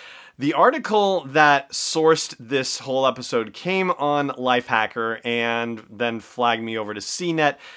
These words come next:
that had done its research on every potential thing coming to Disney Plus. And the way that the article was written, it read to me like all of the stuff for The Mandalorian, all the episodes of The Mandalorian would be coming out on day one.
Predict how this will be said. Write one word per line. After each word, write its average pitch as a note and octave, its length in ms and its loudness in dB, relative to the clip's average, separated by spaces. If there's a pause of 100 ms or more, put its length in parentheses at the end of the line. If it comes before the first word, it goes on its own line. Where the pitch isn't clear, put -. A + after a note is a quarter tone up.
(140)
that C3 120 0
had A#2 380 -2
done B2+ 240 0
its A#2 200 -6
research A#2 580 -4
on G#2+ 420 -4
every C3+ 380 0
potential C#3 460 -2
thing B2 180 -2
coming A2+ 240 -6
to G#2+ 100 -14
Disney G2 360 -10
Plus. F2+ 420 -6 (500)
And C#3+ 340 0
the C#3 120 0
way F#3+ 420 0
that F#3+ 300 0
the D3+ 160 2
article D3 340 2
was B2+ 220 -4
written, B2 400 -2
it A#2+ 260 -4 (220)
read C3+ 260 -4
to E3+ 100 -4
me D3+ 280 2
like A#2 540 0
all B2 460 2
of A2+ 300 0
the G#2+ 60 -14
stuff A2 280 -2
for A2+ 100 -6
The G#2+ 60 -6
Mandalorian, G#2 520 -4
all B2 160 0
the B2+ 100 -2
episodes G#2 340 -6
of G#2 60 -12
The G#2 80 -10
Mandalorian G2+ 480 -8
would G2 100 -12
be G2 120 -12
coming G#2 260 -10
out F#2+ 180 -8
on G2 200 -10
day F#2+ 180 -6
one. F#2 300 -10